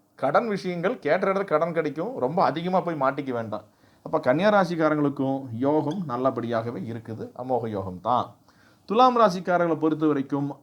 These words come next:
ஐந்தாம் இடத்தில் ராகு, அதே மாதிரி பதினொன்னாம் இடத்தில் கேது, இவங்களுக்கும் யோகம் அமோக யோகம் தான். ஏன்னா லாபத்துல கேது இருப்பது மிகவும் நன்மை,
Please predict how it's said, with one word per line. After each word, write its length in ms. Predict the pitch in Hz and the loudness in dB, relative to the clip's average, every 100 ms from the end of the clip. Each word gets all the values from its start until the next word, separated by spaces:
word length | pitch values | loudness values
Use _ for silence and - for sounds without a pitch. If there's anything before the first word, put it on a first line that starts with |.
| 120 165 | -4 -2
ஐந்தாம் 380 | 208 214 214 190 | 4 6 6 4
இடத்தில் 320 | 160 175 165 135 | 0 -2 0 2
ராகு, 420 | 135 151 151 135 131 135 - _ _ _ _ _ _ _ _ _ - | 4 4 2 0 0 -4 -12 _ _ _ _ _ _ _ _ _ -8
அதே 140 | 131 156 147 | -2 0 2
மாதிரி 140 | 175 131 | 0 0
பதினொன்னாம் 400 | 143 175 170 147 | 0 2 2 2
இடத்தில் 320 | 120 156 156 117 | -2 -4 -4 -4
கேது, 300 | 110 101 104 143 | -2 0 -2 -2
இவங்களுக்கும் 460 | 165 190 180 202 175 | -4 -2 -4 -4 0
யோகம் 280 | 143 139 156 123 | 0 0 -4 -4
அமோக 280 | 131 127 107 | -4 -4 -4
யோகம் 260 | 101 101 98 | -4 -6 -4
தான். 120 | 107 - _ _ _ _ 165 | -6 -6 _ _ _ _ 0
ஏன்னா 120 | 175 160 | 2 6
லாபத்துல 500 | 147 185 190 190 180 156 143 | 6 6 2 0 2 2 0
கேது 220 | 156 160 143 | -4 -4 -4
இருப்பது 340 | 135 131 135 214 - 143 | -4 -6 -6 -6 -8 -8
மிகவும் 360 | 143 139 156 170 | -2 0 0 -4
நன்மை, 280 | 117 127 | -4 -4